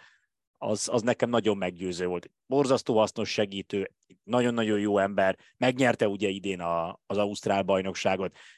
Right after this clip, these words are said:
egy huzamban másodszor, úgyhogy könnyű is lesz őt felismerni, nem mint egyébként nehéz lenne a száznyolcvanegy centiével. Úgyhogy egy nagyon fiatal, szerintem nagyon tehetséges rác, pont ebbe a sorba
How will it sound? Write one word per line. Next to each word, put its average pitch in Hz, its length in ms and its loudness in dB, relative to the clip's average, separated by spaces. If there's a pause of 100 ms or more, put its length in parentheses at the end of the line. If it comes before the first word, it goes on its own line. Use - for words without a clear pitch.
egy 95 180 -4
huzamban 92 440 -4
másodszor, 120 560 2
úgyhogy 95 200 -6
könnyű 104 340 0
is 90 120 -4
lesz 92 240 -4
őt 87 140 -8
felismerni, 113 680 0 (300)
nem 101 120 -6
mint 92 160 -12
egyébként 92 420 -6
nehéz 87 340 -6
lenne 90 380 -4 (800)
a - 80 -12
száznyolcvanegy 90 800 -6
centiével. 117 720 2 (220)
Úgyhogy 127 200 2
egy 139 60 2
nagyon 196 280 8
fiatal, 117 600 4
szerintem 120 440 0
nagyon 117 320 -2
tehetséges 101 720 -2
rác, 123 300 2
pont 151 340 2
ebbe 120 240 4
a 107 80 4
sorba 113 460 2